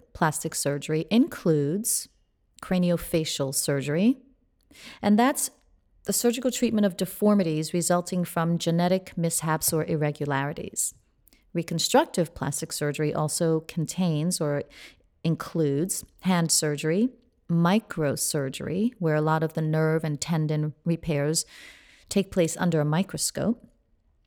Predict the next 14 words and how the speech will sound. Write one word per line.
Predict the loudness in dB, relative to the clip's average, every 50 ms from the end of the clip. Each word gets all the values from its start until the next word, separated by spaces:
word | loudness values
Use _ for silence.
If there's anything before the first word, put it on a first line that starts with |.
| _ _ _ _ -20 -20 _
the | -8 -6
treatment | 0 2 2 2 4 2 2 2
of | 0 -2 -2
trauma | -4 0 2 2 4 4 4 4 2 2 2
and | 2 2 2 2
burns, | 2 2 2 2 0 0 -2 -2 -2 -2 -4 -6 -6 -10 _ _ _
and | 0 0 0
pediatric | -2 -4 -4 -2 0 2 2 2 0 -2 -4 -6 -6 -6 -6
plastic | -4 -4 -4 -4 -6 -8 -8 -6
surgery | -4 -4 -4 -4 -4 -6 -6 -6 -4
or | -4 -4
plastic | -2 -2 -2 -2 -2 -2 -6 -8
surgery | -4 -2 -2 -2 -2 -2 -4 -4 -4 -4 -4
on | -2 -2 0 0 0 0 -2 -2